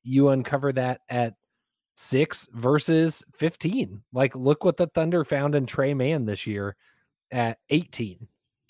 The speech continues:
Um, again, not saying that's gonna happen every time, obviously, and your odds of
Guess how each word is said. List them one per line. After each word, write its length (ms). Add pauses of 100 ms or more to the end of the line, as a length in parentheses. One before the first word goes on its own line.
(140)
Um, 460
again, 400
not 200
saying 240
that's 240
gonna 200
happen 420
every 220
time, 460
obviously, 560
and 140
your 220
odds 400
of 220